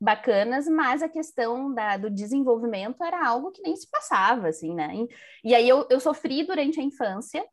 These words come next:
e aí o que eu ia dizer, assim, que eu tive muita dificuldade, então eu fui uma pessoa que descobri, eh, o prazer de estudar e gostar de estudar muito tarde. Então, isso que eu ia contar que é uma treta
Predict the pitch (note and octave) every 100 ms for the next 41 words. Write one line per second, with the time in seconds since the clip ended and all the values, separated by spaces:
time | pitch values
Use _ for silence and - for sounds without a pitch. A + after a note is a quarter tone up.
0 | _ _ _ - B3+ C4 D#4+ D#4 D4 C4
1 | C#4 C#4 - C4+ C4+ - A#3+ C4+ - C#4
2 | C4 C#4+ E4+ D4 - C#4 A3 A#3+ C#4+ C#4+
3 | C4 B3+ B3+ C#4 D4+ G4 D4 C4+ B3+ C4+
4 | C4 A#3+ A3+ _ G3+ G3 G3+ G3+ D#4+ -
5 | F#4 B3 G#3+ A#3+ B3 D#4 E4+ _ _ _
6 | - G#3+ A3 - A#3+ A#3+ A#3 A3 A3 B3
7 | C4 C4+ - B3 G3 F#3 G3+ A3 G3+ G3
8 | - - G#3 A3 C4+ C#4 B3+ - A3+ F#3
9 | G3+ G3+ G3 C4+ B3 G3+ F#3+ E3+ D#3+ _
10 | _ G3+ G3+ G#3+ B3 - D4 C4+ B3+ A#3+
11 | A#3 A#3 A3+ A3+ A#3+ F#3+ G#3 G#3+ A3